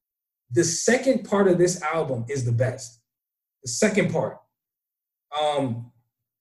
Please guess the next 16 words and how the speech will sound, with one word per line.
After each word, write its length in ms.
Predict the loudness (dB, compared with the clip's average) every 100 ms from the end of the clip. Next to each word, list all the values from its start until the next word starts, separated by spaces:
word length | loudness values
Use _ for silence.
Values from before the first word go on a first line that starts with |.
| _ _ _ _ -20 _ _ _ _ _ 2
I'll 100 | 4
give 160 | 6
you 40 | 6
the 80 |
exact 460 | 4 4 6 6 4
song 500 | 2 4 4 2 0
where 400 | 4 4 2 -2
the 180 | -4 0
album 360 | 2 4 4
starts 440 | 2 2 0 0 -2
to 80 | -4
get 280 | -6 -10 -6
very 560 | -4 4 6 6 4
good 280 | 2 0 0
to 80 | -2
me. 260 | -10 -14